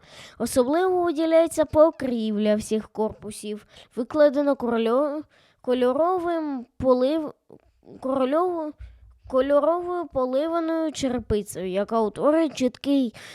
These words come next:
рисунок буковинських народів... народних килимів.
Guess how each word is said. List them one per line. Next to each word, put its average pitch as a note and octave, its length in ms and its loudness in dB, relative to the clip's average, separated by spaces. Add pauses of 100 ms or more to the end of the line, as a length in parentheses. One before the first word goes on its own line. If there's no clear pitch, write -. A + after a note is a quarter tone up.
(140)
рисунок D#4 680 2
буковинських A#3+ 920 0
народів... G#3+ 640 0 (720)
народних C4 680 4
килимів. G3 640 -2